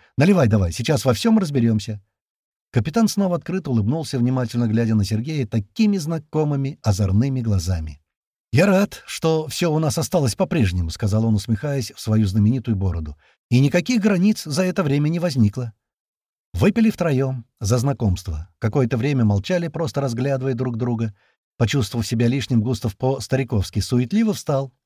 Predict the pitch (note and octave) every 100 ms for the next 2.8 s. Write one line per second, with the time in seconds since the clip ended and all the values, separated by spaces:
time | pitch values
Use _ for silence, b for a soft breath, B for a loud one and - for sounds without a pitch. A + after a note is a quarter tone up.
0 | _ A2 A2 A2+ G#2+ A2+ G2+ - A2 A2+
1 | A2+ A2+ A#2 - A2+ A2+ A#2 A2 G2 D#3
2 | G3 - F3+ E3+ A3 - B2+ B2